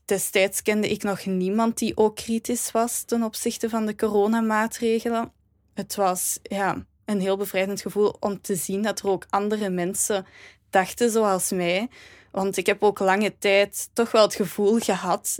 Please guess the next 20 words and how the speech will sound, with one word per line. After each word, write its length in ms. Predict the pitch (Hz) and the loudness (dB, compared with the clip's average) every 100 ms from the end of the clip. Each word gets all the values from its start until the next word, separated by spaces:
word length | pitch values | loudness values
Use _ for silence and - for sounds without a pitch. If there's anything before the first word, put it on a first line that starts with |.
| - | 2
dat 240 | 202 175 - | 4 4 6
oftewel 640 | 247 - 247 226 214 196 | 2 4 4 8 8 8
heel 280 | 196 185 202 | 2 2 4
de 120 | 202 | 6
wereld 420 | 185 196 202 196 233 | 6 4 4 4 6
rondom 360 | 208 233 262 | 6 8 8
mij 200 | 240 240 | 8 8
gek 220 | 226 226 | 6 4
aan 120 | 240 247 | 2 2
het 140 | 240 | 2
worden 280 | 220 233 240 | 2 2 0
was, 220 | 240 240 - | -2 -4 -8
oftewel 520 | - 226 - 214 180 - | -4 -4 0 2 2 2
ik 120 | 214 - | -6 -4
gek 240 | - 220 226 | 2 4 4
aan 120 | 226 | 2
het 140 | 220 | 2
worden 340 | 233 226 233 233 | 0 0 -2 -4
was. 320 | 233 - - - - - - - _ _ _ _ _ _ _ _ _ _ | -6 -8 -12 -16 -20 -20 -20 -20 _ _ _ _ _ _ _ _ _ _
Ja. 280 | 190 180 | -8 -8